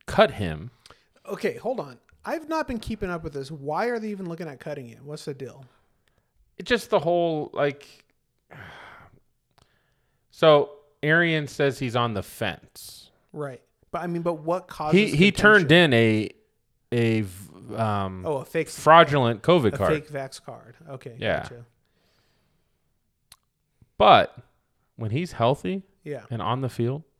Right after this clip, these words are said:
Speaker 2: Yeah.
Speaker 1: he is, he is the most consistent first down catcher on that team.
Speaker 2: Yeah.
Speaker 1: When you have Gronk and Antonio Brown running those routes in the middle with Evans and Godwin,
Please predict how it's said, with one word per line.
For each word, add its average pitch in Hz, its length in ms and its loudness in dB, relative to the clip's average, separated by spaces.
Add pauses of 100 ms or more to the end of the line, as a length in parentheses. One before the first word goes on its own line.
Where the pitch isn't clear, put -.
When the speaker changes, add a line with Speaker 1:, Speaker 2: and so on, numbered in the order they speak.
(360)
Speaker 2:
Yeah. 185 160 -12 (260)
Speaker 1:
he - 320 -8
is, 139 240 0 (580)
he 170 300 -8
is 131 160 -6
the 120 100 -6
most 117 300 -6
consistent - 880 -12 (240)
first - 400 -8
down 110 300 -8
catcher 95 460 -10
on 98 120 -10
that 92 180 -12
team. 135 300 -12
Speaker 2:
Yeah. 156 260 -8 (1080)
Speaker 1:
When 110 160 -4
you 156 140 0
have 170 220 0 (120)
Gronk 98 560 -2 (340)
and 110 140 -4
Antonio 117 420 -6
Brown 95 500 -6
running 104 280 -8
those 101 160 -4
routes 98 300 -4
in 110 60 -12
the 98 60 -8
middle 92 320 -10 (760)
with 101 180 -2
Evans 110 440 -4
and 98 180 -10
Godwin, 90 440 -4